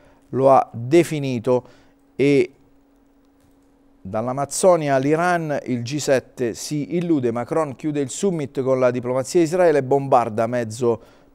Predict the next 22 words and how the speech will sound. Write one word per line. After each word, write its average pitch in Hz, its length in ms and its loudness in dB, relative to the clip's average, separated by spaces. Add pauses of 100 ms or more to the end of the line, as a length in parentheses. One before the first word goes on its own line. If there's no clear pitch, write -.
(120)
Medio 131 680 0
Oriente. 117 540 -2
Andiamo 151 180 -2
a 170 40 0
vedere 160 220 2
la 139 100 0
prima 156 200 -4
pagina 143 260 -4
del 135 80 -8
Fatto 160 340 -6
Quotidiano, 170 600 -4 (500)
sponda, 147 880 2
diciamo 120 340 -6
così, 123 300 -4
grillina 151 720 2 (400)
della, 135 920 2
eh, 113 320 -4 (400)
lettura, 160 800 -2 (520)
Conte 202 420 4
due, 165 400 2
la 175 160 4
vendetta 175 840 0